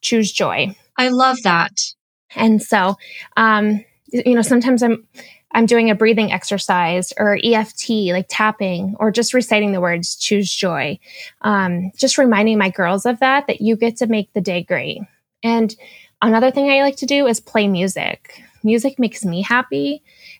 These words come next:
Speaker 1: And when I'm happy, chances are my family <laughs> is happy too.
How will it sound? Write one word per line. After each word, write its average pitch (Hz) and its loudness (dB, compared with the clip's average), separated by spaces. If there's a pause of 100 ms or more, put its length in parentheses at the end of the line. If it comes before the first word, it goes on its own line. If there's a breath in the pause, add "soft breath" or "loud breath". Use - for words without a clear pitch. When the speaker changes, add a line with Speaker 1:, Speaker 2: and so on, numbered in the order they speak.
Speaker 1:
And 214 2
when 208 2
I'm 214 0
happy, 320 -2
chances 226 -2
are 208 2
my 196 0
family 214 0
<laughs> 247 2
is 233 4
happy 214 2
too. 185 0